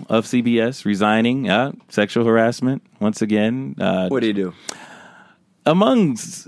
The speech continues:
Speaker 1: several things, I think there's multiple women that said that he forced hi-, them to have oral sex with him.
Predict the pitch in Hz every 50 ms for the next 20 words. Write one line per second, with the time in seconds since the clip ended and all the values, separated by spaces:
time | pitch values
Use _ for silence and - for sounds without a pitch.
0 | - - - - - 139 127 117 110 101 95 104 95 92 95 98 92 98 104 107
1 | 123 113 117 104 95 87 - - - 85 87 101 107 107 - - 107 95 95 92
2 | 90 92 95 98 95 92 92 92 87 - - 101 95 95 87 - 95 90 87 101
3 | 95 90 90 - - - _ - - - 92 98 98 - - - - - - 98
4 | 87 92 110 104 - - 98 110 113 110 110 107 95 - 110 98 90 - - -
5 | _ _ _ _ _ _ 95 107 110 101 90 - - 110 110 107 104 101 - -
6 | 123 113 - - - 95 113 120 - - 131 127 131 143 143